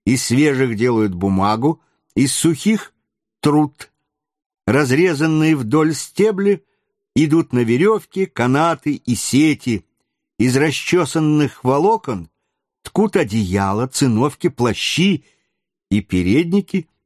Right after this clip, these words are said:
Ткань из новозеландского льна,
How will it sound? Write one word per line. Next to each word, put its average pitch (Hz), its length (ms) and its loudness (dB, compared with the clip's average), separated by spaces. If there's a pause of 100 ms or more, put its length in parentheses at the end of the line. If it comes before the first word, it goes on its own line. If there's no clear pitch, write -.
(600)
Ткань 147 560 -2 (160)
из 120 220 0
новозеландского 123 960 0
льна, 110 540 0